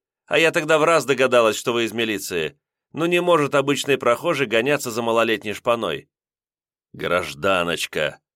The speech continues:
болезненно поморщился Леонтий, стараясь заглянуть через её плечо, чтобы увидеть, чем в данную минуту занимается семь копеек. «Вы ошиблись».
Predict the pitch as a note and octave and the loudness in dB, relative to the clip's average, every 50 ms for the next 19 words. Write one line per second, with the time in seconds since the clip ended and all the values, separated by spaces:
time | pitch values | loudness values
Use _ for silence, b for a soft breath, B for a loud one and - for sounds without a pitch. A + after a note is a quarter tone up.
0 | _ _ _ C#2 D2 D#2+ E2 F2 F#2 F#2 F2 F2+ F#2 F2+ F2+ E2+ - F#2 F2+ F#2 | _ _ _ -8 -4 -2 0 0 0 0 -2 -4 -4 -4 -4 -4 -2 -2 -2 0
1 | F#2 F2+ E2 - - E2 - - F2+ E2+ F2+ F2+ G2 A2+ A#2 - A#2 A2 G#2+ G#2 | -2 -2 -2 -4 -6 -8 -6 -6 -4 -2 0 0 0 0 -2 -4 -4 -4 -4 -4
2 | F#2+ - - E2 F2 F#2+ F#2+ F#2+ F#2+ E2+ - - F2 F2 F2+ G2+ F2 F#2 F#2+ F#2+ | -6 -6 -4 -2 0 0 0 0 -2 -4 -6 -12 -12 -8 -8 -6 -6 -4 -6 -4
3 | F#2+ F#2+ F2+ F2 - - - G2 F#2+ F2+ E2+ D#2 F#2 F2 E2+ E2 D#2 - E2+ E2 | -4 -4 -6 -8 -10 -12 -8 -4 -4 -4 -4 -4 -4 -4 -4 -4 -6 -6 -6 -8
4 | D2+ - - A2+ A#2 G#2 - _ _ _ _ _ _ _ _ - - - - - | -8 -4 -2 -2 -2 -2 -4 _ _ _ _ _ _ _ _ -20 -20 -12 -6 -6
5 | D2+ C#2+ D2+ D#2 E2 E2+ E2 G2+ A2+ G#2+ G#2 G2+ G2+ - - _ _ - - A2 | -6 -4 -4 -4 -4 -4 -4 -4 -4 -4 -4 -6 -6 -6 -14 _ _ -10 -4 -2
6 | G#2 F#2+ F2 D#2 C#2+ D2+ D2+ F#2+ F2+ F2 E2+ E2 D#2+ D#2 D#2+ F#2 A#2+ A#2+ - A#2 | -2 -2 -2 -4 -8 -4 -2 -2 -2 -2 -2 -6 -6 -6 -6 -6 -6 -6 -6 -6
7 | G2 G2 F#2+ F#2 F2+ E2+ F2 F2+ F#2 F2 - F#2 - - F2+ D#2+ E2 - F#2+ F2 | -6 -6 -6 -6 -4 -4 -4 -4 -4 -4 -6 -8 -8 -6 -6 -6 -6 -4 -6 -6
8 | C#2+ E2 D2+ C#2 A#1+ - - - _ _ _ _ _ _ _ _ _ - - D2 | -4 -4 -4 -4 -4 -6 -10 -18 _ _ _ _ _ _ _ _ _ -20 -16 -8
9 | D#2 E2 F2 F#2+ - - - A2+ F#2+ D2 - D2 C#2+ - - - _ | -4 -4 -4 -2 -2 -4 -4 -6 -6 -6 -6 -8 -8 -8 -10 -16 _